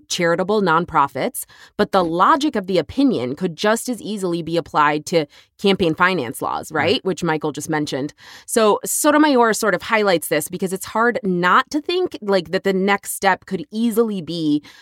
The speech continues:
Speaker 1: the Supreme Court saying that large money donors in politics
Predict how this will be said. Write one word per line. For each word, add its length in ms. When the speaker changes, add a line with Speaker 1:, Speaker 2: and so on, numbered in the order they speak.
Speaker 1:
the 80
Supreme 380
Court 240
saying 380
that 180
large 360
money 300
donors 680
in 280
politics 840